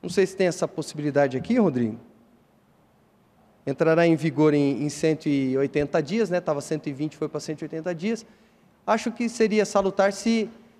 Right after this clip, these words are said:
seria viável, é, se o, o município achar que deve normatizar através de um decreto, pra trazer transparência pra população e nós, vereadores, cumprimos o nosso papel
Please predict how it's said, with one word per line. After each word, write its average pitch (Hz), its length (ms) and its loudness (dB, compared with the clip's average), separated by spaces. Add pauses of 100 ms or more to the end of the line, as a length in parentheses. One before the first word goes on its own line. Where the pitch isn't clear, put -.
seria 180 240 4
viável, 190 600 2 (960)
é, 147 420 2 (140)
se 208 460 0
o, 196 520 2
o 190 80 2
município 196 560 2
achar 175 840 0
que 170 140 -6
deve 170 420 2
normatizar 165 920 0
através 151 600 0
de 135 80 -6
um 143 80 -2
decreto, 165 500 0 (280)
pra 202 100 0
trazer 196 380 0
transparência 185 880 0
pra 156 160 -6
população 151 720 -4 (240)
e 175 100 0
nós, 170 520 2 (140)
vereadores, 165 800 2 (280)
cumprimos 233 560 0
o 202 80 0
nosso 175 260 -2
papel 170 400 2